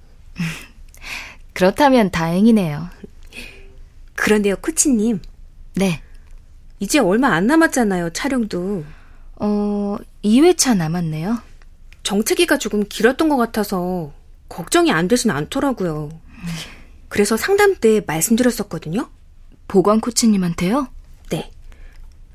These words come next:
Speaker 2: 근데 혹시 확실한 방법 같은 것도 있어요?
Speaker 1: 그게 무슨 말이에요? 확실한 방법이라뇨?
Speaker 2: 정체기를 벗어날 확실한 방법이요.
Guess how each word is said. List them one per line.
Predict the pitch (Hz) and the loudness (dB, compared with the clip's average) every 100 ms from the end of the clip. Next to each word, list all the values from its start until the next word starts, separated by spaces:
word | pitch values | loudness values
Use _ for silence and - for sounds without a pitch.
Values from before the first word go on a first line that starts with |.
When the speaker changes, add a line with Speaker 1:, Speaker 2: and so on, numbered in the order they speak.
| - - - | -20 -20 -16
Speaker 2:
근데 | - 185 | -6 -4
혹시 | 196 - - 214 240 185 - - - - - - - - - | -2 0 2 4 4 4 -2 -20 -20 -20 -20 -20 -20 -20 -8
확실한 | - 359 - - 359 320 220 - - - - | -4 -2 -2 2 2 2 -2 -8 -20 -20 -6
방법 | - 214 214 294 370 - | 0 2 2 2 -2 -6
같은 | 294 - 285 | -10 -2 0
것도 | 254 233 - - - 185 | 0 -4 -12 -20 -6 -4
있어요? | - - 156 180 - - - - - - - - - - - | -4 -10 -6 -6 -6 -14 -20 -20 -20 -20 -18 -18 -16 -16 -10
Speaker 1:
그게 | - - 311 | -4 0 2
무슨 | 247 165 180 - 294 | 2 2 0 2 4
말이에요? | 247 190 170 170 330 - - - - - - - | 4 4 2 2 -2 -6 -20 -20 -20 -20 -20 -12
확실한 | 262 381 - 392 370 320 226 | -6 -4 0 4 4 4 0
방법이라뇨? | 190 185 180 185 170 160 147 220 349 - - - - - - | 0 -2 -2 -2 -2 -4 -2 -4 -4 -14 -20 -20 -20 -20 -12
Speaker 2:
정체기를 | - 247 311 392 370 339 | -4 0 2 2 4 2
벗어날 | - 208 247 233 240 240 | 0 -2 0 0 -2 -4
확실한 | - 392 - 359 247 | -6 0 2 2 2
방법이요. | - 185 208 196 160 160 160 160 | -4 -4 -4 -6 -8 -8 -10 -14